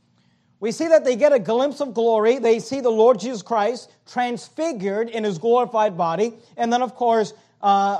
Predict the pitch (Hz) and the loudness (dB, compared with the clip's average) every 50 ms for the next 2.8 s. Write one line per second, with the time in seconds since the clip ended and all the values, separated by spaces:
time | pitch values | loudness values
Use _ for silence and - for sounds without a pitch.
0 | 202 196 190 190 190 196 208 220 226 185 208 208 202 196 190 185 190 202 220 226 | 2 2 2 2 2 0 0 0 0 0 -2 -4 -4 -4 -4 0 2 2 2 2
1 | 208 151 196 190 190 185 - - _ - 185 190 190 190 190 185 170 180 165 160 | 0 0 0 -2 -2 -2 -6 -16 _ 0 2 4 4 4 4 0 -2 -6 -4 -2
2 | 196 202 208 208 196 190 135 139 165 170 170 180 196 202 - | 0 0 2 0 0 -4 -4 -2 0 2 4 4 2 2 -2